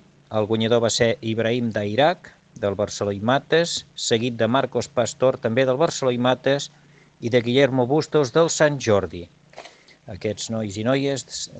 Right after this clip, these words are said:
feien vuit-cents vuitanta metres de recorregut. A sisè curs, la guanyadora va ser Abril San Bernardo, del Carrilet, seguida de Laia Espada, del Badruna, i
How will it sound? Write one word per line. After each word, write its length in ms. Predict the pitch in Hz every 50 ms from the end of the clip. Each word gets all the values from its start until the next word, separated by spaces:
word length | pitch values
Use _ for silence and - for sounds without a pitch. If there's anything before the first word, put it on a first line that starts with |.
| 110 -
feien 400 | 123 113 110 110 110 110 110 107 104 - - - -
vuit-cents 460 | 117 107 117 110 - 139 135 127 110
vuitanta 340 | 120 117 - 123 120 113 113
metres 320 | 117 131 135 - 135 117 -
de 80 | 131
recorregut. 640 | - 117 120 - 127 120 113 110 101 95 85 - - - - _ _ _ _ _ _ _ _ _ - - _ _ _ _ _ _ - -
A 240 | 110 110 110 110 107 104
sisè 380 | - - 123 117 135 170 190 -
curs, 600 | - 147 143 151 180 208 - - - - - - _ _ _ _ - -
la 80 | 104
guanyadora 600 | 98 110 113 110 113 113 113 120 127 139 143 151 160 170 - - - _ _ _ _ _
va 220 | - 107 117 113 107
ser 300 | - - 135 127 123 - - -
Abril 320 | 113 110 120 135 160 160 139
San 240 | - - 135 135 127 120
Bernardo, 500 | 113 110 120 127 135 143 151 135 143 135 110
del 220 | 107 104 104 104 101 - -
Carrilet, 480 | 156 151 147 143 127 135 143 165 180 - _ _ _ _ _ _ _ _ - -
seguida 480 | - - - 131 123 127 147 147 147 143
de 120 | 127 131 131
Laia 220 | 131 135 135 131 131
Espada, 400 | - - - 120 110 101 104 117
del 160 | 120 147 156
Badruna, 540 | 147 135 123 127 139 147 147 151 151 151 147 - _ _ -
i 380 | 120 123 139 151 156 170 -